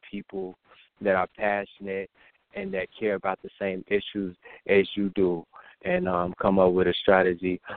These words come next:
I also want to touch on the, the, the communal violence that the brother was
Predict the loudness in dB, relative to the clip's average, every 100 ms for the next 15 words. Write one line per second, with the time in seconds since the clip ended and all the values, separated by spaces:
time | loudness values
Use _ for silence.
0 | -12 2 4 4 0 -4 -2 -6 -10 -8
1 | -6 -6 -6 -6 -4 -6 -8 -8 -4 -4
2 | -4 -8 -8 -4 -2 0 2 2 4 4
3 | 4 0 -6 -12 0 2 2 2 4 4
4 | 2